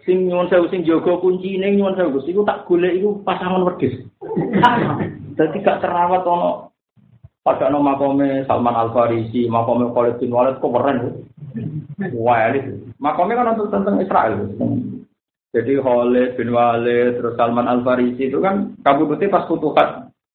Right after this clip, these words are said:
Syam, ya. Jadi makomnya udah terputih, dia kan Syam, ya, Mas. Kalau nanti ziarah, wah, keren. Masjid ini. Kalau nak untuk, untuk kitab saya Abdul Qadir Jilani Gunjang, makomnya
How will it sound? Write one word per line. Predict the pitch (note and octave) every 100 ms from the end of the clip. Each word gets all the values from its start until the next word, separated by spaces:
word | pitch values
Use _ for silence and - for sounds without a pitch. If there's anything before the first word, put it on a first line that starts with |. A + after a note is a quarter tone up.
| _
Syam, | - G#2+ G2+
ya. | G2+ - - - - - A#2+
Jadi | C3+ D3+ C3+
makomnya | C3+ C3 C#3 E3+
udah | E3+
terputih, | A#2+ A2+ A#2+ D#3 D#3+ - G#2 - - -
dia | - F#3
kan | F#3+ G3
Syam, | B2+ G#2
ya, |
Mas. | G2+ G2+ G2+ -
Kalau | A2
nanti | A#2 G#2+ A2
ziarah, | G#2+ G2+ G2+ G#2 - -
wah, | E3+ -
keren. | G#2+ A2+ C#3+ - - - _ _ _ _ _ G#2+
Masjid | A2+ A#2+
ini. | A#2 A2 D3
Kalau | F#3+ G3
nak | F#3+ F#3
untuk, | F#3 G3 G3+ -
untuk | D#3+ F#3
kitab | F3+ F#3 F3+
saya | F3+ F3
Abdul | F3+
Qadir | F#3 F3+ -
Jilani | E3 E3+ D3+
Gunjang, | C#3+ F3 G3+
makomnya | G3 F#3 F3+ F3+ F3+ F#3+